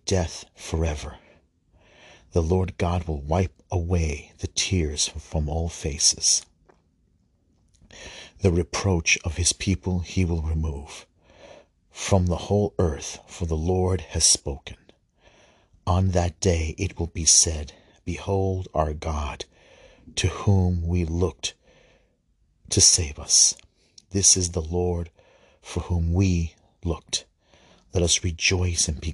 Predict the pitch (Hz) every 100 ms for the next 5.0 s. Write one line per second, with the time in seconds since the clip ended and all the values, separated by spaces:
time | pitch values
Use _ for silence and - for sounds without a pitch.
0 | - 80 92 90 76 - - _ _ _
1 | _ _ _ 92 95 90 85 - - 98
2 | 98 - - - - - - _ _ _
3 | _ _ _ _ _ _ _ - - 87
4 | 87 - 104 101 98 92 90 90 85 82